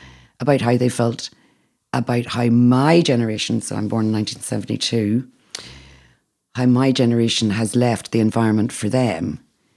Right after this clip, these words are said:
um, because they're not in control of whether we use petrol or whether we have windmills or planning laws that we don't necessarily agree with or any of this stuff. And it transpired that they actually felt quite cross with us and quite apathetic.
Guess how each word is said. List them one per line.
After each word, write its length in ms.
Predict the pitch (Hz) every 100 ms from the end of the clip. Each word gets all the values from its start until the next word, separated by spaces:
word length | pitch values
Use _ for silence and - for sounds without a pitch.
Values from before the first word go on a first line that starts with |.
| _ _ _ _ 123
um, 520 | 120 117 110 110 110 _
because 180 | 120 117
they're 180 | 139 131
not 160 | 123
in 100 | 113
control 360 | 117 120 156 170
of 120 | 117
whether 180 | 110 107
we 100 | 107
use 260 | 107 104 -
petrol 440 | 113 - - 104
or 80 | 107
whether 240 | 107 104
we 100 | 107
have 180 | 98 98
windmills 560 | 107 104 101 110 107 104
or 140 | 104 - 85 73 -
planning 400 | 120 107 104 107
laws 340 | 107 104 -
that 80 | -
we 100 | 104
don't 180 | 107 113
necessarily 520 | 107 - 113 110 107
agree 240 | 107 110
with 260 | 107 101 - - - - _
or 80 | 117
any 220 | 113 110
of 100 | 110
this 180 | - 113
stuff. 260 | - 110 - - - - _ _ _
And 200 | 127 123
it 260 | 123 123 - _ _ _ -
transpired 720 | 127 120 - 135 139 131 123
that 160 | 123
they 120 | -
actually 200 | 117 - 107
felt 220 | 110 -
quite 240 | 185 196
cross 320 | - 69 - -
with 140 | -
us 260 | 123 - - _ _ _ _ _ _ - - _ _ -
and 180 | 117 127
quite 360 | - 151 196
apathetic. 840 | 147 - 117 101 87 117 120 -